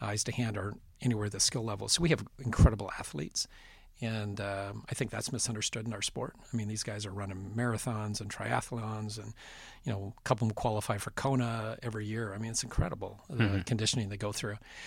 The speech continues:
Speaker 1: So I think what we'll see is we'll be positioned for a technology. I think one of the things that we've been trying to tell the story,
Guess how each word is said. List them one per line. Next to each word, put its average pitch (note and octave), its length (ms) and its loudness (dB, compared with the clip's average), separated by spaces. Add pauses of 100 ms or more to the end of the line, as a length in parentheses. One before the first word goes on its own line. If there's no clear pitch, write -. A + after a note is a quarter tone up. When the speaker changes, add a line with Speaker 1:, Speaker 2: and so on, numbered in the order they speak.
Speaker 1:
So - 160 4
I - 20 6
think B3+ 300 0
what - 140 0
we'll B2+ 100 4
see A#2+ 340 6
is G#2 320 0 (260)
we'll E3 100 4
be E3 120 2
positioned A#2+ 540 4
for G2+ 500 -2
a A2+ 80 -4
technology. A2+ 500 0
I A#2 40 0
think C#3+ 200 -2
one C3 140 6
of A#2+ 80 6
the A2+ 100 2
things G#2+ 360 0
that G#2+ 180 -4
we've G#2+ 240 -4
been G#2 100 -6
trying A#2+ 220 -2
to A2 80 -4
tell G#2+ 160 -2
the G2+ 80 -4
story, A2+ 400 -2